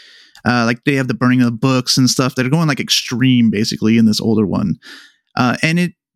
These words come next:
it, yeah, I mean, it, it worked for me. I, I actually liked this movie much more than I remember liking it,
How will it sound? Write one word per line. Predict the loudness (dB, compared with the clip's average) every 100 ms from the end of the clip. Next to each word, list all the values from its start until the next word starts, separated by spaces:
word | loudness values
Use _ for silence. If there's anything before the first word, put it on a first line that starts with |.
| -4
it, | 0
yeah, | 0 0 2
I |
mean, | 2 2 2
it, | 0
it | 0
worked | -2 0
for | 2
me. | 2
I, |
I | 0 0
actually | 0 0 2
liked | 0 -2
this | 0
movie | 2 4 2
much | 2 0 -2
more | 0 2
than | 2
I |
remember | 2 0 0
liking | 0 2 2
it, | 2